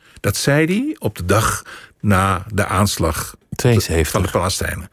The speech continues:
Speaker 1: En toen we-, toen stuurde hij mij gewoon naar München toe. Hè, Van den Ende zei: "Jij gaat daarheen." En ik kwam tegenover Bob Spaak te zitten. En die vertelde me toen het verhaal daar. Ik had niet eens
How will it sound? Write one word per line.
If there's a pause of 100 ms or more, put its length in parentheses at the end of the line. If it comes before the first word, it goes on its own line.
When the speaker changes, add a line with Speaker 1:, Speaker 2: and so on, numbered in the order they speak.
(380)
Speaker 1:
En
toen
we-,
toen
stuurde
hij
mij
gewoon (400)
naar
München
toe. (680)
Hè, (120)
Van
den
Ende (440)
zei: (320)
"Jij
gaat
daarheen."
En
ik (140)
kwam
tegenover
Bob
Spaak
te
zitten. (340)
En
die
vertelde
me
toen
het
verhaal (100)
daar. (840)
Ik
had
niet
eens